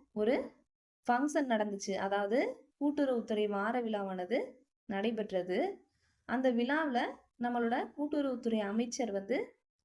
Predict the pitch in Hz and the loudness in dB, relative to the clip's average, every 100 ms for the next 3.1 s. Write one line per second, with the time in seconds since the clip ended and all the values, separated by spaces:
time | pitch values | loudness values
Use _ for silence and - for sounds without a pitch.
0 | - 214 220 233 226 226 247 453 - _ | -6 0 0 2 0 2 0 -2 -6 _
1 | _ _ - 233 226 220 226 220 269 262 | _ _ -2 2 2 0 0 -2 -2 -4
2 | 226 208 196 190 196 190 185 185 269 427 | -4 -4 -2 0 0 0 -2 0 -2 -2